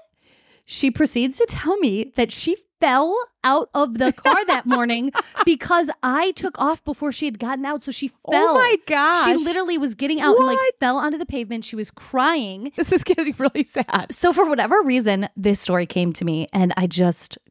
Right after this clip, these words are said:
Speaker 1: could not get over it. So I called her and I asked her if she remembered it. And she was im-, immediately, yes.
Speaker 2: She did.
Speaker 1: She remembered it.
Speaker 2: Oh.
Speaker 1: All day long. I'm so mad at her. And
Speaker 2: Wow.
Speaker 1: really,
Speaker 2: Oh my
Speaker 1: she's mad at
Speaker 2: goodness.
Speaker 1: me.
Speaker 2: I know.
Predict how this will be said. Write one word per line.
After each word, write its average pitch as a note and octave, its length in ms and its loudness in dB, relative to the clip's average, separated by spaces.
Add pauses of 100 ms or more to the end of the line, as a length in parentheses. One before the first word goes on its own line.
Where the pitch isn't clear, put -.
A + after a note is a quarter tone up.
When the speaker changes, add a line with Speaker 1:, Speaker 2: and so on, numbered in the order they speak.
Speaker 1:
could G#3+ 200 2
not G#3 140 4
get F#3+ 120 0
over F3 100 2
it. - 80 -2
So A3 80 -4
I A3+ 60 0
called C#4+ 420 -2
her F#3+ 220 2
and F#3+ 140 0
I G3+ 120 -2
asked G3+ 240 -2
her C4 120 0
if A#3+ 80 0
she A3+ 120 2
remembered F#3 400 2
it. A3 140 2
And F3+ 80 -2
she - 160 4
was F3+ 160 4 (140)
im-, G3 260 2 (120)
immediately, F3 420 2
yes. G3 760 0
Speaker 2:
She E4 100 6
did. A3 340 4
Speaker 1:
She - 60 4
remembered A#3 380 8
it. A#3 80 6
Speaker 2:
Oh. A#3+ 580 4
Speaker 1:
All G4 160 4
day G#4 220 2
long. F#4+ 340 2
I'm D4+ 220 2
so F4 220 -2
mad F4 200 0
at D#4 80 -2
her. A3 420 -4
And G#3+ 120 -4
Speaker 2:
Wow. G#3 800 4
Speaker 1:
really, - 100 -4
Speaker 2:
Oh F4 240 4
my F4+ 160 2
Speaker 1:
she's - 140 -6
mad F4 260 4
at F4+ 140 2
Speaker 2:
goodness. D4+ 60 -4
Speaker 1:
me. F#4+ 260 0
Speaker 2:
I F4 180 6
know. G#4 180 4